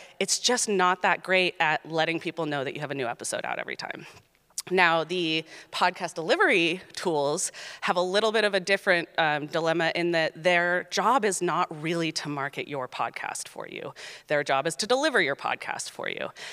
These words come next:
Um, I have a little anecdote, and this isn't true of all of these, but I use Overcast for my podcasts. And, uh, a couple years ago, I dropped my phone. I had, like, over a hundred podcasts. I'm a huge po-, podcast consumer. I dropped my phone,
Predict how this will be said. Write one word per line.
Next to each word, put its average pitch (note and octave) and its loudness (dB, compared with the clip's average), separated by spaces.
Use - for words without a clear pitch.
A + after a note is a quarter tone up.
Um, D#3+ 4
I E3 2
have F#3+ 0
a F3 0
little F3+ 2
anecdote, F3+ 2
and F3+ 2
this B3+ 2
isn't G#3 0
true D#3+ 0
of C#3 -2
all B2+ 0
of C3 -6
these, - -8
but D3 2
I G3 6
use A#3 -2
Overcast F3 0
for - -2
my D#3 0
podcasts. C3 -6
And, F3 4
uh, D3+ 4
a - -4
couple A#3 -2
years F#3 2
ago, D3+ 2
I D3+ 2
dropped E3+ 0
my E3+ 0
phone. C#3+ -2
I B2+ -4
had, C#3+ -6
like, D3 -2
over G3 4
a G3 2
hundred E3 0
podcasts. C#3+ -2
I'm D3+ -10
a D3 -14
huge F#3+ -8
po-, C3 -4
podcast C#3+ -2
consumer. C#3 -4
I - -12
dropped G#3 2
my B3+ 2
phone, F3+ 2